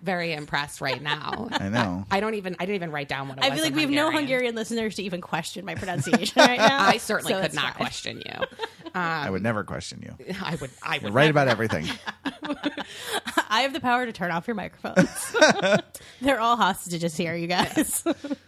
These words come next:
Speaker 1: Uh, it's directed by Scott Ellis and choreographed by Warren Carlyle. Oh, and the book is by Joe Mastroff, who I was like, "Who is this man? What has he written?"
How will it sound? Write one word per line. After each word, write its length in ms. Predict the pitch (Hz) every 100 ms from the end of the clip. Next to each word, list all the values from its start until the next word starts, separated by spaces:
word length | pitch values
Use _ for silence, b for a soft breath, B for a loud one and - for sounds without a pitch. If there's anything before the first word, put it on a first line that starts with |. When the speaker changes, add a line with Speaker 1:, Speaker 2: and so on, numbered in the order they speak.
| -
Speaker 1:
Uh, 480 | 185 180 175 180 202
it's 160 | 233
directed 380 | - 214 208 226
by 360 | 196 190 180 180
Scott 280 | - 156 185
Ellis 400 | 269 277 277 185
and 480 | 180 175 170 165
choreographed 560 | 165 165 156 143 151 -
by 320 | 139 131 135
Warren 240 | 139 131 131
Carlyle. 680 | - 330 302 285 294 285 285
Oh, 120 | 277 285
and 100 | 226
the 60 | 214
book 180 | 294
is 80 | 381
by 160 | 277 220
Joe 200 | 214 214
Mastroff, 480 | 185 294 - 156 -
who 140 | 202
I 80 | 180
was 120 | 185
like, 160 | 185 - B B -
"Who 120 | 453
is 140 | 427
this 200 | 466 -
man? 220 | 165 156
What 120 | 170 262
has 120 | 330
he 140 | 415
written?" 280 | 262 165 160